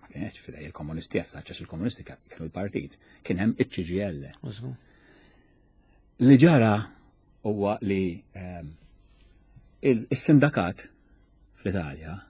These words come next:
Speaker 1: li kien unit wara l-gwerra inqasam.
Speaker 2: Ekku.
Speaker 1: Wara ftit. Għadu sal-lum.
Speaker 2: Eżatt,
Speaker 1: All right.
Speaker 2: iċ-ċiżl,
Speaker 1: Iċ-,
Speaker 2: il-wil, u
Speaker 1: iċ-ċiżl u
Speaker 2: ċ G L.
Speaker 1: l-wil. Iċ-Ċ G L hija il-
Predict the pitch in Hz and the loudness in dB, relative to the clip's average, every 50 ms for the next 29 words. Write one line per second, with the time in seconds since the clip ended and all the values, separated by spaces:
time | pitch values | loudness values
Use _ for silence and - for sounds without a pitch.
0 | _ _ - 110 117 113 - 139 123 120 123 143 175 151 220 269 - - - 95 | _ _ 2 4 4 8 10 12 12 12 12 12 12 10 8 6 4 -2 -4 -4
1 | 101 104 98 98 95 98 87 78 76 - - - 101 - _ _ _ _ _ _ | -2 -2 -2 -2 -2 -4 -4 -4 -6 -10 -14 -14 -16 -16 _ _ _ _ _ _
2 | _ _ - 147 139 - 127 123 - - 80 80 - - _ - - 127 120 - | _ _ 8 8 8 8 6 4 2 2 -4 -8 -10 -16 _ -14 -12 -12 -12 -12
3 | - - - - - 98 - 131 - - - 85 76 - - - _ _ _ _ | -14 -20 -12 -8 -6 -4 -4 -4 -2 -2 -2 -4 -4 -6 -12 -20 _ _ _ _
4 | _ _ _ _ _ _ _ _ _ _ - - 95 95 90 98 - 104 110 135 | _ _ _ _ _ _ _ _ _ _ -8 -6 -4 -2 -2 -2 0 2 4 4
5 | 147 98 80 80 78 - - - 120 104 117 113 - - - - 127 - 135 135 | 4 4 2 -2 -6 -10 -10 -8 -8 -6 -6 -8 -10 -12 -18 -20 -18 -12 -6 -2
6 | 147 151 147 135 127 127 131 127 - - 123 - - _ - 131 117 120 127 147 | 0 0 0 0 -2 -4 -8 -8 -6 -4 -6 -6 -6 _ -10 -8 -6 -2 0 2
7 | 151 151 151 131 135 - _ _ _ _ _ - - - - 135 131 139 107 101 | 2 2 0 -2 -8 -14 _ _ _ _ _ -14 -12 -8 -2 2 4 4 4 4
8 | 104 101 92 82 - - - - - - - _ 135 127 - - 101 101 101 98 | 2 2 2 0 0 -2 -4 -6 -8 -12 -8 _ -6 -4 -2 -2 -2 0 0 0
9 | 95 95 92 95 92 87 85 90 87 87 85 87 - 90 90 87 | 0 0 0 -2 -2 -4 -4 -4 -4 -4 -6 -6 -6 -6 -8 -8